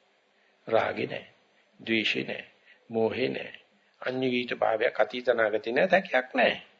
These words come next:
ඉතින් ඒ චිත්තක්ෂණේ අපි ඔය හිතන, අපි බලාපොරොත්තු වෙන ඔය මහාවට ලොකුවට බලාපොරොත්තු වෙන ඔය සමාධිය,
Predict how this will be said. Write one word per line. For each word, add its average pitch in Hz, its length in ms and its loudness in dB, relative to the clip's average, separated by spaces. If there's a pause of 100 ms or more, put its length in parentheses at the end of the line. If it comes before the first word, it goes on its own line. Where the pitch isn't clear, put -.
(1200)
ඉතින් 220 220 4
ඒ 214 140 6
චිත්තක්ෂණේ 185 720 2
අපි 160 220 4
ඔය 160 160 -2
හිතන, 147 320 0
අපි 147 260 -2
බලාපොරොත්තු 147 640 6
වෙන 139 120 -2
ඔය 170 140 2
මහාවට 156 720 4
ලොකුවට 160 340 -2
බලාපොරොත්තු 135 540 2
වෙන 139 140 -2
ඔය 175 160 2
සමාධිය, 110 640 0